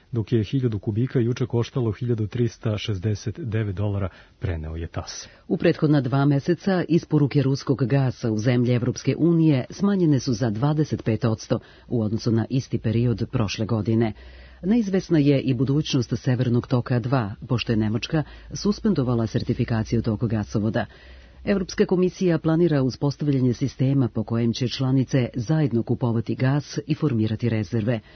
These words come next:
Speaker 2: O energetskom snabdevanju bit će reči i u četvrtak na sastanku šefova država i vlada Evropske unije u Briselu.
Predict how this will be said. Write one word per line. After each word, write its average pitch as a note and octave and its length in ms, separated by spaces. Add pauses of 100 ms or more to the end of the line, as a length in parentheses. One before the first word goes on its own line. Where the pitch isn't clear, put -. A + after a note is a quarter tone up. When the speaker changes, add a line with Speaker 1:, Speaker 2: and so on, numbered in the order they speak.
(440)
Speaker 2:
O A2+ 200
energetskom A#2 540
snabdevanju D#3 720
bit C#3 200
će A#2 120
reči G#2+ 300
i A#2 80
u A#2+ 60
četvrtak - 680
na B2+ 120
sastanku A2 420
šefova A2 380
država G#2+ 360
i A#2+ 60
vlada A2+ 340
Evropske - 460
unije A#2+ 500
u A2+ 80
Briselu. G#2+ 520